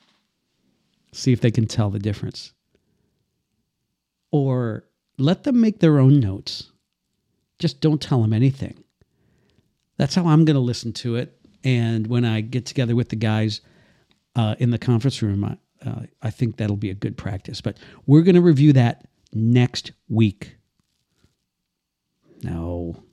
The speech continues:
I'm, I'm kinda done with weekly episodes, guys. I don't know how. I'm, I'm tipping my cap right now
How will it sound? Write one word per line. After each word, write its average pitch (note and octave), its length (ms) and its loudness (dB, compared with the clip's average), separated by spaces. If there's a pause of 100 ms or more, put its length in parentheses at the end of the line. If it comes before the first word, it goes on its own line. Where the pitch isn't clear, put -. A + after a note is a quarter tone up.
(800)
I'm, C#3+ 440 0
I'm C3+ 160 0
kinda F3+ 280 0
done B2+ 340 4
with A#2+ 180 2
weekly A2+ 480 0
episodes, G2+ 540 -8
guys. G2+ 440 -14 (600)
I G3+ 120 -8
don't C4 180 -2
know A2 100 -2
how. A#2 640 -4 (640)
I'm, C3 300 -4 (120)
I'm A2 140 -10
tipping F#3 340 2
my D3 100 4
cap G#2+ 360 -6
right G2 200 -12
now F2+ 240 -14